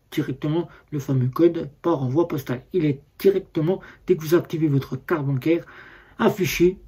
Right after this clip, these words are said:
dans l'onglet code. Vous n'avez plus qu'à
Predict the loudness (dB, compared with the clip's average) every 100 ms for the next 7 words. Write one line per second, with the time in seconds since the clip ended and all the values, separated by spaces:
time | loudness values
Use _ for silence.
0 | -12 -2 4 4 4 2 2 2 2 4
1 | 2 0 _ _ _ _ _ _ _ 2
2 | 8 8 6 -14 -10 -2 0 0 -2 0